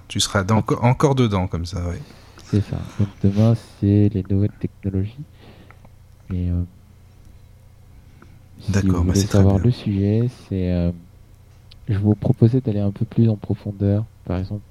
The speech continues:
Speaker 2: pour les, pour les personnes qui ne connaissent pas la, l'accessibilité.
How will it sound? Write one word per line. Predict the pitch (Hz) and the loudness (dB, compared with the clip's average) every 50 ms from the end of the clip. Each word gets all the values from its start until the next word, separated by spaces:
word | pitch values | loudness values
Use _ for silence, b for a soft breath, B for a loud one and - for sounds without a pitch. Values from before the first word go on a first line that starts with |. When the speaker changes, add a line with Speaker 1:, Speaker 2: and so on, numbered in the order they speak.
| - - | -12 -4
Speaker 2:
pour | - 95 98 | -4 -2 -2
les, | 90 92 87 87 90 87 90 87 85 87 98 - - - - - - - - - - - - - - - - - - - - - | -2 -4 -4 -6 -6 -8 -8 -8 -8 -10 -12 -14 -18 -20 -20 -20 -20 -20 -20 -20 -20 -20 -20 -20 -20 -20 -20 -20 -20 -20 -14 -6
pour | - 95 | -4 -4
les | 85 - | -2 -2
personnes | - 113 98 - - 117 110 | -2 -2 -4 -2 -4 -8 -8
qui | - - 101 | -8 -16 -14
ne | - - | -10 -6
connaissent | 104 101 101 101 - - | -6 -4 -4 -6 -8 -8
pas | - - 113 110 | -4 -2 -2 -2
la, | 101 95 90 90 87 87 87 87 - - - - - - - - - - - - | -2 -2 -4 -4 -6 -8 -10 -14 -20 -20 -20 -20 -20 -20 -20 -20 -20 -20 -14 -10
l'accessibilité. | 95 95 - - 95 - 95 95 98 98 98 95 - - 143 | -10 -8 -6 -6 -8 -6 -6 -6 -6 -8 -8 -10 -8 -4 -4